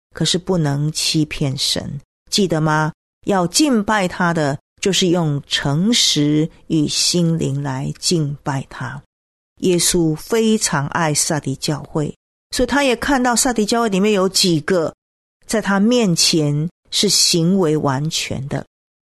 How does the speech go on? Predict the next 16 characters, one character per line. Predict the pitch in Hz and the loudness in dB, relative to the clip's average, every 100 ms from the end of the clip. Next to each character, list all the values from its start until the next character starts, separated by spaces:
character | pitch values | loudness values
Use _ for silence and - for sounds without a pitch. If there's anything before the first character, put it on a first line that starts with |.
| - | -8
他 | - | -2
们 | 190 175 165 165 _ _ | 0 2 0 -2 _ _
跟 | - 208 190 196 | -2 2 2 2
主 | - 151 139 | 0 0 0
同 | - - 143 151 | -2 0 2 2
行。 | 165 - 139 143 - _ _ _ - | 2 2 0 -2 -6 _ _ _ -2
耶 | 208 | 0
稣 | - | 0
说 | 202 202 | 0 0
他 | 196 226 | 0 0
们 | 208 180 | 2 2
是 | - 220 180 - - - | 2 2 0 -8 -10 -2
配 | - 359 269 | 0 2 2
得 | 185 151 | 2 -2
过 | - 175 139 | 0 0 0
的， | 131 - | -2 -6